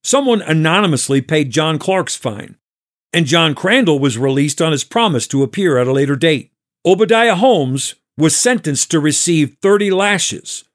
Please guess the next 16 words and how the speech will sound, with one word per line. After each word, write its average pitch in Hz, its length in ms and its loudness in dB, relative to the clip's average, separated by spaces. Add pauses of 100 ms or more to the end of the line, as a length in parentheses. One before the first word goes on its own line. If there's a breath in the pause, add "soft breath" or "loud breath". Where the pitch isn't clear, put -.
(180)
one 185 240 2
for 156 140 -4
each 165 280 -2
pound 175 360 0
that 131 80 2
he 139 120 4
owed. 139 300 -2 (680)
He 175 80 0
was 180 140 2
put 220 180 0
in 208 120 2
prison 143 420 0
for 139 120 -2
five 165 340 -2
weeks. - 500 -4 (380)
Then, 196 380 0